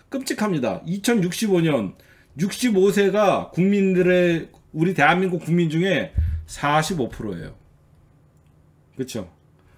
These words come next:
대한민국 국민 중에 사십오 프로가 육십오 프로, 육-, 사십오 프로가 육십오 세 이상이 바로 처-, 이천육십오 년이에요.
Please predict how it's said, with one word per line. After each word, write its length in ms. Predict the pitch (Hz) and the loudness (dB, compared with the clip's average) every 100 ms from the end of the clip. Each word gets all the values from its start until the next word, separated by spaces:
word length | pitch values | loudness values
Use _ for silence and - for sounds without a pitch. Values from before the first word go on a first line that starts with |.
| _ _ _ | _ _ _
대한민국 540 | 151 196 226 240 233 214 | 6 6 6 2 -2 -2
국민 340 | 180 214 202 | 0 0 0
중에 240 | 202 214 | -2 -2
사십오 720 | 190 156 185 202 196 220 180 | 0 2 4 4 2 2 2
프로가 440 | 160 185 180 185 143 | 2 0 2 2 2
육십오 540 | 165 160 208 156 147 | -2 -2 -2 0 -2
프로, 240 | - 160 151 | -6 -12 -10
육-, 200 | 139 160 - _ | -10 -10 -12 _
사십오 540 | - 156 175 208 175 | -2 0 2 2 0
프로가 680 | 170 175 175 190 127 87 - _ _ _ - - _ - | 0 0 2 2 2 -4 -14 _ _ _ -20 -20 _ -4
육십오 400 | 170 - 190 160 | -4 -2 0 2
세 120 | 165 | 2
이상이 440 | 143 156 165 165 | 0 0 0 0
바로 240 | 143 135 143 | 0 0 -2
처-, 160 | - | -6
이천육십오 920 | - 147 165 185 190 143 139 170 123 120 | -8 -6 -4 0 0 0 -2 -4 0 0
년이에요. 520 | 123 107 92 80 | -2 -2 -6 -10